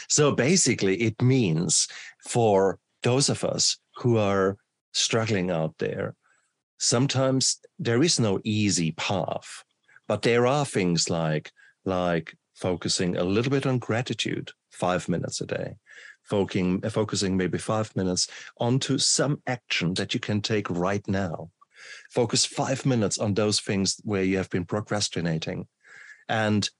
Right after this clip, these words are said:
just do one of them. Doesn't matter, that one phone call that was in the too hard basket, just do it and force yourself to do it. And you might find that ninety-five percent of your anxiety was actually about things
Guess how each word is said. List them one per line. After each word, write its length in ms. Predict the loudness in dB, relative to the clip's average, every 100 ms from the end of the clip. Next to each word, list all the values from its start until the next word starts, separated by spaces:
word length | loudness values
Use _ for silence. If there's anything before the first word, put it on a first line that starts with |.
| _
just 220 | -6 -2
do 80 | -2
one 200 | 0 -2
of 100 | -2
them. 200 | -4 -6 -10 _ _ -8
Doesn't 200 | -2 0
matter, 220 | 2 2
that 220 | 0 0
one 200 | 0 0
phone 280 | 0 0 0
call 220 | -2 -2
that 160 | -2 -2
was 160 | -2 -2
in 60 |
the 80 | -2
too 140 | -2
hard 200 | -2 -2 -2
basket, 360 | -2 -2 -4 -10 -16 -8
just 180 | -4 0
do 140 | 0
it 180 | 0 -2 -10 _ _ _ _ _ -4
and 360 | 0 2 2 -2 -12 -14 -8
force 400 | 0 2 2 2
yourself 280 | 0 0 -2
to 80 | 0
do 160 | 0
it. 180 | 0 -4 _ _ -2
And 160 | 0
you 80 | 2
might 220 | 0 -2
find 380 | -2 -2 0 0
that 120 | -2 -4 -20 -20 -18 -4
ninety-five 600 | 0 2 0 -2 -4 -4
percent 340 | -4 -2 -2
of 140 | -4 -4
your 100 | -2
anxiety 920 | -2 -2 -2 0 -2 -2 -6 -6 -10 -18 -20 -20 -4
was 240 | 0 0 0
actually 420 | -2 -2 -2 0
about 240 | 0 -2
things 540 | -2 -2 0 0 0